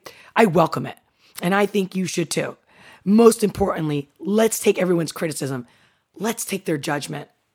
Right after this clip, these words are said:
Let's use it to be better. Let's use it by first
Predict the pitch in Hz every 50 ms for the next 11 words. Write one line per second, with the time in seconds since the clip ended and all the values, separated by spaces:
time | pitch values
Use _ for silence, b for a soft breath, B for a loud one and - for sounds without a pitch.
0 | _ _ _ _ _ - 170 180 208 - - - 147 147 156 175 190 156 156 147
1 | - - _ _ _ _ _ _ _ _ - - 147 139 135 - - 151 147 143
2 | 139 131 - _ _ _ - 175 208 202 - - 202 208 208 185 196 - 156 156
3 | 156 - - - 208 247 302 - - - -